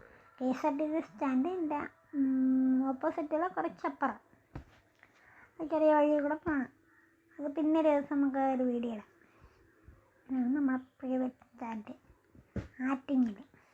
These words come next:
അങ്ങനെയാണത്. ഒരു പാസ്പോർട്ട് സൈസ് ഫോട്ടോ എടുക്കാനൊക്കെ പോയിരിക്കുകയാണ്. അപ്പോൾ അവിടെ നിന്നങ്ങ് പോസ്റ്റായി. ഫോട്ടോ ഒക്കെ എടുത്ത് കഴിഞ്ഞ് അവിടെ ഇരുന്ന് കുറേ നേരം വരെ ബോറടിച്ചു. അങ്ങനെ ഞാൻ പിന്നെ അവിടുത്തെ കുറച്ച്, ഏ, വീഡിയോസുകളൊക്കെ എടുത്ത്.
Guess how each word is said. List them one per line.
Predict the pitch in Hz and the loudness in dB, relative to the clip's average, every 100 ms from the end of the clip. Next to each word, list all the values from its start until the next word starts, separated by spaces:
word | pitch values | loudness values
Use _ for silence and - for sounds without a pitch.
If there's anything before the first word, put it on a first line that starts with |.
| - - - - - - _ - - - - - - _ - | -8 -8 -18 -20 -20 -20 _ -12 -4 -4 -4 -16 -20 _ -6
അങ്ങനെയാണത്. | 269 269 269 262 277 - | -2 -2 -2 -4 -8 -6
ഒരു | 294 269 269 254 | -2 -2 -2 -2
പാസ്പോർട്ട് | 254 254 - 262 269 | -4 -4 -6 -4 -2
സൈസ് | 269 269 285 | -2 -4 -4
ഫോട്ടോ | 277 247 240 | -2 -2 -4
എടുക്കാനൊക്കെ | 254 254 254 254 254 | -6 -4 -2 0 -2
പോയിരിക്കുകയാണ്. | 254 247 233 240 233 247 | -2 -4 -4 -4 -4 -4
അപ്പോൾ | 277 - 262 | -8 -8 -4
അവിടെ | 247 | 0
നിന്നങ്ങ് | 247 254 247 | 0 2 0
പോസ്റ്റായി. | 240 240 240 196 - 233 233 | -2 -4 -8 -8 -8 -6 -6
ഫോട്ടോ | 294 277 285 311 | -4 -2 -2 -2
ഒക്കെ | 339 | -4
എടുത്ത് | 302 277 | -4 -2
കഴിഞ്ഞ് | 269 269 320 - - - _ _ | 0 0 -2 -10 -20 -20 _ _
അവിടെ | - 269 | -12 -6
ഇരുന്ന് | 262 262 | -2 0
കുറേ | 262 254 262 | 0 0 2
നേരം | 262 262 254 - | 2 2 0 -2
വരെ | 285 269 | -4 0
ബോറടിച്ചു. | 254 247 247 254 233 - | 0 0 0 -2 -4 -6
അങ്ങനെ | 247 220 226 | -8 -6 -6
ഞാൻ | 233 240 | -2 0
പിന്നെ | 240 247 | 2 0
അവിടുത്തെ | 247 233 262 | -4 -8 -8
കുറച്ച്, | 269 269 - - - - 254 247 - - | -8 -8 -12 -20 -12 -4 -4 -4 -8 -6
ഏ, | 254 247 | -2 0
വീഡിയോസുകളൊക്കെ | 240 240 233 247 - 240 226 220 | 0 0 0 -2 -4 -6 -6 -8
എടുത്ത്. | 226 214 - | -10 -10 -8